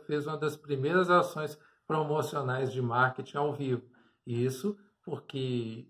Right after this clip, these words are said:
o México setenta foi a Copa do Mundo que teve a primeira transmissão a cores via satélite, apesar de nem todo mundo aqui no Brasil, por exemplo, ter acesso à T V a cores naquela época.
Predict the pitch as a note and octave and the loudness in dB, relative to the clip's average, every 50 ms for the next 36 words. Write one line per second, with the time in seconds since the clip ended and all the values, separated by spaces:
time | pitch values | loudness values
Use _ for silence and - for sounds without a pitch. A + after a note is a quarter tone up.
0 | _ _ - A#2 A#2 A2+ A2+ A#2+ B2 B2 - - - - - D#3+ D3 D3+ - C#3 | _ _ -8 -6 -4 -4 -2 -4 -4 -6 -6 -12 -12 -2 0 0 0 2 0 -4
1 | D3 D#3 - B3 - - G3+ G3+ G3 - F#3 E3+ E3+ - - D#3+ F3 D#3 D3 D3+ | -4 -4 -6 -6 2 6 6 6 6 6 0 -2 -2 -2 -4 -4 -2 -2 -2 -4
2 | D3+ - - D3+ C#3+ - C#3+ C#3 D3 C#3+ D3 D3 C#3+ C3+ C3 C3+ C#3+ C#3 C#3+ - | -6 -6 -8 -10 0 2 4 6 6 4 4 0 -2 2 4 6 6 6 4 0
3 | C#3+ C3 A#2+ C#3 C3+ C3 - C#3+ C3+ C3+ C3 C3 - C3 B2+ B2+ B2 B2 A#2 A#2 | -2 -2 -2 -6 -10 -8 -4 -2 -2 -2 -2 -4 0 4 4 4 4 4 0 2
4 | B2+ C3 C3 B2+ - D3 D3 D3 - C3+ A2+ A2 A2 - - - _ _ _ _ | 4 2 2 4 2 0 -2 0 -2 -2 -2 -2 -6 -12 -18 -20 _ _ _ _
5 | _ - D#3+ C3+ C#3+ D3+ D#3 D3+ D3+ D3 D3+ F3 F3+ F3+ - F3+ F3 F3 D3+ C3 | _ 2 4 6 6 6 4 4 0 -4 -2 -2 -2 2 2 0 0 0 -2 0
6 | B2+ B2+ B2 B2 B2 - B2 B2+ A#2+ A#2+ A#2+ A#2+ A2+ A2 - A#2+ - D3 C#3 D3 | 0 2 2 0 0 0 -2 -4 -2 0 0 0 -2 -2 -6 -4 0 6 10 10
7 | C#3+ B2 A#2 B2+ B2 B2+ C3 B2 - C#3+ D3 C#3+ D3 - C3 A#2+ B2 A#2+ - - | 10 10 6 0 -2 -4 -6 -2 0 0 0 0 -2 -4 -6 -4 -4 -6 -8 -14
8 | - _ _ _ _ _ - - - C#3 B2 C3 C#3+ C#3+ C#3+ - - C#3 C#3 C3+ | -20 _ _ _ _ _ -4 4 6 6 8 8 6 6 6 4 4 6 8 8
9 | B2 A#2 - A2+ G#2 - B2 A#2+ B2 C3 C3 C3 - - - - - | 6 4 0 -6 -6 -4 0 2 4 6 6 4 2 0 -6 -16 -20